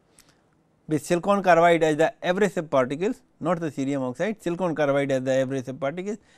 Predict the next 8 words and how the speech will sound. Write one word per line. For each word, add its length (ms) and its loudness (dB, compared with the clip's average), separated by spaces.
which 160 -6
is 140 -4
hard, 340 6
then 300 6
the 80 -4
surface 540 2
roughness 360 2
value 400 2